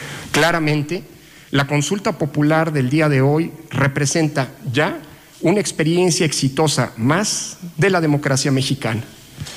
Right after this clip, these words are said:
Fue exitosa al menos por tres motivos. Primero,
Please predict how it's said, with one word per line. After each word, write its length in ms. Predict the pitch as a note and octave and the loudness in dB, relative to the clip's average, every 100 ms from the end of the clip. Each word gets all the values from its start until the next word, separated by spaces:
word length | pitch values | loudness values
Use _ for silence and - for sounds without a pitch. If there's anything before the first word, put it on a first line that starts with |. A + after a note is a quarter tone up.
| - - D3+ | -14 -10 -8
Fue 200 | - - | -2 0
exitosa 600 | G3+ - D#3+ G3 F#3+ C3+ - - - - - | 0 -2 -4 -4 -4 -6 -8 -16 -20 -20 -8
al 140 | - E3 | -2 2
menos 240 | E3+ E3+ | 4 2
por 220 | E3 D#3+ | 0 -2
tres 220 | C#3+ C#3+ C3 | 0 0 2
motivos. 640 | C#3 C3+ F#2+ F#2+ - - - - - - - - - - | 0 -2 -8 -8 -10 -10 -14 -18 -18 -20 -20 -20 -20 -4
Primero, 380 | - C#3 E3 A#2 | 0 4 2 0